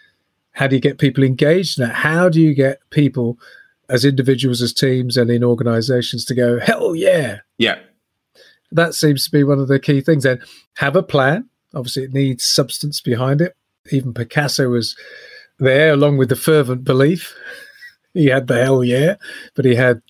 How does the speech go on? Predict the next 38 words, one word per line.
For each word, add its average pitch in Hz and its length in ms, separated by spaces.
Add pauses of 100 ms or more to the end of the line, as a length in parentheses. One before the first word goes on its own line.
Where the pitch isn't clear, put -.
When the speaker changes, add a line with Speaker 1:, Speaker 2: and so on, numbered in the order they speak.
(100)
Speaker 1:
substance - 640
and 120 100
a 107 40
plan 139 580
and 110 100
a, 101 80 (640)
something 123 400
that 123 100
was 117 120
behind 120 440
that 107 220
to 117 180
help 127 220
you 113 80
deliver 123 400
on 107 120
that. 131 220
And 147 320 (400)
think 180 320
in 165 120
terms 170 260
of 160 120
habits, - 840
not 156 240
just 147 260
the 143 140
outcome 131 340
you're 117 80
looking 113 220
for. 127 320 (520)
Think 135 220
about 127 240
the 127 80
process 127 560
that 123 140
you 123 100
can 113 160
follow 113 440